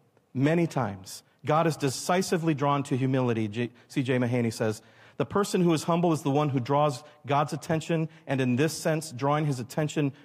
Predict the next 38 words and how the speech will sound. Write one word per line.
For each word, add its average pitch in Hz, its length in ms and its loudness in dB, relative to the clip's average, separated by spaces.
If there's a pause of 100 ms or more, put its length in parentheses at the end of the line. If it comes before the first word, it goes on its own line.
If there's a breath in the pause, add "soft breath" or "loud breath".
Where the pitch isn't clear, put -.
means 131 220 0
also 147 460 0
attracting 139 580 -6
his 120 160 -8
grace." 113 400 -8 (240 soft breath)
God 156 180 2
is 143 140 -2
moving 185 440 2
towards 170 400 -2
us 120 200 0
when 131 160 0
we're 131 100 2
humble, 127 340 0
and 117 80 0
we 120 80 2
move 127 240 2 (220 loud breath)
and 139 60 -2
we 127 80 2
draw 139 240 2
near 160 220 2
to 190 140 -2
him 160 160 2
in 151 80 2
humility, 117 540 0 (260 soft breath)
and 143 140 0
he, 143 120 2 (140)
and 147 120 0
he 147 160 0 (180)
brings 139 320 0
grace 139 440 -2
to - 120 -12
give 110 180 -2
us. - 380 -18 (1040)
This - 160 -8
idea 147 380 2
of 123 200 2
grace, 135 540 0 (240 loud breath)
a, 139 220 -2